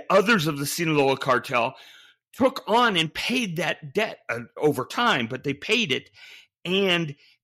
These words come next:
as a result, that relationship between the cartel and the Colombian trafficker Chupeta, you know, remained in place. And they give other examples of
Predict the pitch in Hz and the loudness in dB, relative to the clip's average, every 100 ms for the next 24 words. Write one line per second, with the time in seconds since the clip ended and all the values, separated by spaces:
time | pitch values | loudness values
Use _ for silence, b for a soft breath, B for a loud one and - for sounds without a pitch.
0 | _ 175 190 180 170 165 165 143 196 262 | _ -2 0 0 0 -2 -4 0 2 4
1 | 214 170 - b b _ 135 - 165 170 | 2 0 -6 b b _ -4 -4 -2 -2
2 | 160 254 254 196 160 - 139 127 - 147 | 0 -2 -2 -2 -2 -4 -2 -4 -4 -6
3 | 143 - 147 151 143 131 120 120 b b | -6 -8 -6 -2 0 0 -4 -10 b b
4 | _ 120 - 139 139 135 127 123 123 127 | _ -6 -2 2 2 0 -2 0 0 0
5 | 139 - _ 127 123 117 113 110 113 b | -4 -18 _ -8 -4 -2 -2 -6 -16 b
6 | b _ 123 - 139 131 127 123 120 110 | b _ -12 -6 -4 -2 -2 -2 -4 -4
7 | 110 - 139 131 - - 127 113 - 135 | -8 -6 -2 -2 -2 -4 -4 -6 -8 -4
8 | 233 240 - 147 - _ _ _ _ _ | -2 -2 -4 -8 -8 _ _ _ _ _
9 | _ 143 139 123 110 - 156 147 151 143 | _ -6 -2 -2 -4 -12 -6 0 2 2
10 | 135 131 139 127 - 240 156 - 135 156 | 2 0 -2 -4 0 0 0 -2 -2 0
11 | 156 190 165 - 185 226 220 196 165 147 | 2 0 0 -6 2 4 4 2 2 0
12 | 117 123 120 113 - 110 104 B B B | -2 -2 -2 -2 -4 -6 -6 B B B
13 | B _ 143 139 | B _ 2 2